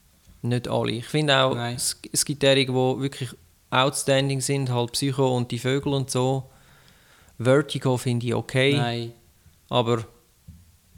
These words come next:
Speaker 1: ja, eben, es sind nicht alle gut, aber ich finde, Rear Window ist wirklich einer der besseren.
Speaker 2: Aber weil er auch noch gut ist, ist der Film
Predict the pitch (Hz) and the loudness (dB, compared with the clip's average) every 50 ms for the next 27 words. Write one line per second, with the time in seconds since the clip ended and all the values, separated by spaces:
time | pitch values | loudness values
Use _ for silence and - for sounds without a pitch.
0 | - - 110 110 110 - 120 123 117 120 - - 160 165 160 151 139 135 139 147 | -10 -4 -2 -2 0 0 0 0 0 0 0 2 2 2 4 4 6 6 6 6
1 | 151 139 147 143 139 131 127 120 143 135 - - 143 139 127 131 147 170 175 156 | 4 4 2 2 2 2 2 2 0 0 0 2 2 2 4 6 6 6 6 6
2 | 160 160 160 147 135 131 127 - 139 - - - - 135 127 127 131 135 - 127 | 4 4 4 4 4 2 2 0 -4 -6 -8 -6 -2 0 2 2 0 0 -2 -4
3 | 127 139 - 120 120 - - - 131 127 131 123 - - 160 143 143 139 139 139 | -6 -4 -2 -2 -2 -2 -2 -4 -4 -4 -6 -6 -6 -6 -4 -2 -2 0 0 0
4 | 135 135 131 131 143 151 160 156 156 160 156 - - 131 120 - - - - - | 2 2 2 0 0 0 -2 -2 -4 -4 -6 -6 -6 -6 -6 -6 -6 -8 -6 -4
5 | - 131 127 123 - | -2 0 0 -2 -2